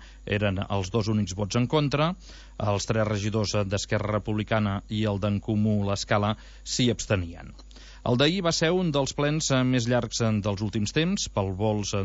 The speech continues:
de dues hores i mitja, i és que, a banda dels dos punts fonamentals, com són pressupostos i ordenances, hi havia fins u-, fins un total de dinou punts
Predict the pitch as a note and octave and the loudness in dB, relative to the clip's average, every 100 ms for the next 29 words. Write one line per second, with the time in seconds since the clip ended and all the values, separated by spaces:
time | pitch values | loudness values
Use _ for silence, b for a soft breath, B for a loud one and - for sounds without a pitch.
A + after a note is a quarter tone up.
0 | F#2+ F#2+ F#2+ A2+ A2 G2+ F#2+ F#2 A#2+ D3+ | 0 -2 -2 0 -2 -2 -2 0 0 0
1 | B2+ D#3 F#3 B B B B G#2+ A2 - | 0 0 0 B B B B -2 0 0
2 | A2+ A#2+ A#2+ A#2+ A#2+ A2 B2 - B2+ A#2 | 0 2 2 2 0 0 -2 -2 -2 -2
3 | B2 A#2+ A#2+ A#2+ C3 A#2 - - G2 A2+ | 0 2 2 2 2 0 -2 -4 -2 -2
4 | G#2 G2+ G#2 A2+ - G#2+ A2+ B2+ B2+ C3+ | -2 -4 -4 -4 -4 -2 0 0 2 2
5 | C3 C3 B2+ - B B B B A#2 A#2+ | 2 2 0 -2 B B B B 0 2
6 | A2+ A#2 A#2 A2+ A#2 A#2 - - G#2+ A2+ | 2 0 0 0 0 0 -4 -6 -2 0
7 | A#2 A#2 A2+ - B2 A2+ B2 A2 G#2 G2+ | 0 0 -2 -4 -2 -2 -2 -2 0 0
8 | G#2 - G#2 G#2+ F#2+ G#2 A2 A2+ G2 A2 | 0 -2 -2 0 0 0 2 2 0 -2
9 | G2 F#2+ - | 0 0 -4